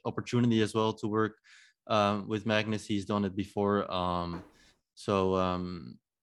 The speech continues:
um, I think there's that. Um, it's, uh, it shouldn't. It, it was all fine, I guess.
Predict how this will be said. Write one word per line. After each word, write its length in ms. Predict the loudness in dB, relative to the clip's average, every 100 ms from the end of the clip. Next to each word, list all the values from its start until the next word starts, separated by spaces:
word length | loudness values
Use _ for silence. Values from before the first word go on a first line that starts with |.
| -8
um, 360 | -6 -4 -6 -8
I 60 |
think 260 | -6 -6 -4
there's 240 | -4 -6
that. 220 | -6 -6 -8 -16
Um, 220 | -16 -20 _ _ _ _ _ -20 _ _ _ _ _
it's, 280 | -14 -12 -6
uh, 280 | -4 -6 -10 _ _ _ _ _ _ _ _
it 140 | -8 -2
shouldn't. 420 | 0 2 0 -4
It, 140 | -8 -6
it 120 | -2
was 160 | 0 0
all 100 | 0
fine, 240 | 0 -2
I 80 | -2
guess. 320 | -6 -10 -16